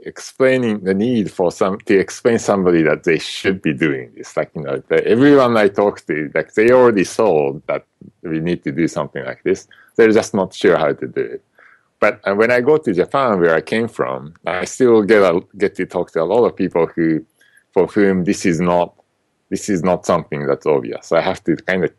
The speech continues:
explain why they need to do it. And then honestly, like, it's something that is struggle. I'm,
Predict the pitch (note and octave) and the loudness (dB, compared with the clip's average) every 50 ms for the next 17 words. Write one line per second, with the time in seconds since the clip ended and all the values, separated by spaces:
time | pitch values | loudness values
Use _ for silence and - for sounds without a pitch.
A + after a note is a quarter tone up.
0 | _ _ _ _ - - - - - - - - F#2 F2+ F2+ F#2 F#2 F2+ F2+ E2+ | _ _ _ _ -10 -10 -10 -10 -10 -16 -8 -2 0 0 2 2 0 0 0 0
1 | D2+ D#2 D#2+ E2+ E2+ E2+ E2+ D#2 - F2 E2+ E2 E2 E2 E2 E2 E2 E2+ D#2+ _ | 2 2 2 4 2 2 0 0 0 0 2 2 2 2 0 0 -4 -6 -6 _
2 | - D2 C2 E2 E2 F2+ G#2+ - - - G2+ G#2 A2 A#2 A#2 A#2+ B2+ B2+ D3+ F3 | -8 -6 -2 0 2 2 2 2 0 -2 -2 0 2 0 0 2 2 2 2 2
3 | F3+ E3 - - - A#2 G#2 G2 F#2+ F2+ E2+ - G#2 F#2 - - D#3 D3+ D3 - | 0 -2 -2 0 2 2 4 4 2 2 0 -4 -10 -10 -8 -6 -6 -6 -4 -2
4 | A#2+ G#2 F#2+ E2+ F2 E2+ D#2+ D#2 D2+ - - - G2+ G2 G2+ E2+ C#2+ B1+ C#2+ D2 | -4 -2 0 0 0 0 0 -2 -4 -6 -4 -2 0 0 2 0 -2 -4 -4 -8
5 | - - D#2 D2+ E2 E2 | -10 -10 -12 -12 -12 -14